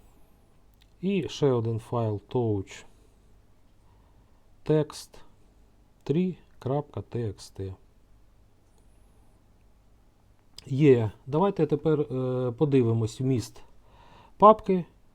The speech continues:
як у нас він змінився. Пишемо Л С мінус L.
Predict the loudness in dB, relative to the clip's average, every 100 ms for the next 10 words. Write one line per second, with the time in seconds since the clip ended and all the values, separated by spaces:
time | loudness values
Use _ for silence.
0 | -4 -2 0 -2 -2 -2 -2 -2 0 -2
1 | -4 -4 -8 -14 -10 -8 -6 -6 -8 -4
2 | 0 0 -2 -6 -18 -20 _ -20 -20 -20
3 | _ -20 _ -8 -2 0 0 -2 -6 -8
4 | -2 -2